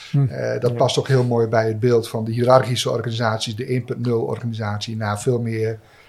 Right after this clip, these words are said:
Speaker 2: hè, de, de, de, de nieuwe, eh, connected netwerksamenleving. Dat zijn, eh, de eco.
Speaker 1: Ja. En, en jij zit ook in de, hè, in, in, eh, in,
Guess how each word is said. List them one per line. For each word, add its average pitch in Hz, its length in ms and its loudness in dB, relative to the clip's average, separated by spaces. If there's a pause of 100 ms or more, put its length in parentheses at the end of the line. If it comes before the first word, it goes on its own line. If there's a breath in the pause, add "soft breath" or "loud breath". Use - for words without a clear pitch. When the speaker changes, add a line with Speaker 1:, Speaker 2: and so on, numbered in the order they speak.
(100)
Speaker 2:
hè, 127 200 -2
de, 123 180 -2
de, 117 300 -2
de, 123 160 -6
de 131 100 2
nieuwe, 139 400 8
eh, 120 500 -2
connected 135 640 0 (340 soft breath)
netwerksamenleving. 120 1200 -2
Dat - 160 -8
zijn, 110 300 -6
eh, 107 80 -8 (160)
de 135 80 2
eco. 139 400 -2
Speaker 1:
Ja. 135 140 4 (460 soft breath)
En, - 180 -4
en 165 100 2
jij 156 200 8
zit 156 180 6
ook 165 120 8
in 165 80 8
de, 156 60 10
hè, 180 260 8
in, 165 260 0
in, 156 160 6
eh, 151 260 8
in, 156 240 4